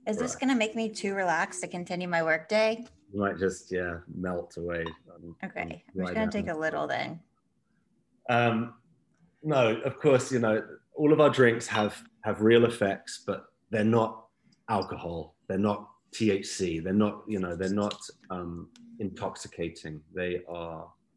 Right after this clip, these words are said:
Speaker 2: going to help you, you know, get to where you wanna be. And the nightcap's no different. The nightcap's all about relaxation. So, you know,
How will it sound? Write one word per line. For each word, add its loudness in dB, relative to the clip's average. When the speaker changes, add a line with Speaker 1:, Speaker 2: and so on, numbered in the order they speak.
Speaker 2:
going -4
to -6
help -6
you, -4
you -10
know, -12
get 2
to -2
where 4
you -4
wanna -6
be. -8
And -4
the -4
nightcap's -2
no -4
different. 0
The -6
nightcap's -2
all -4
about -8
relaxation. -4
So, 2
you 6
know, 2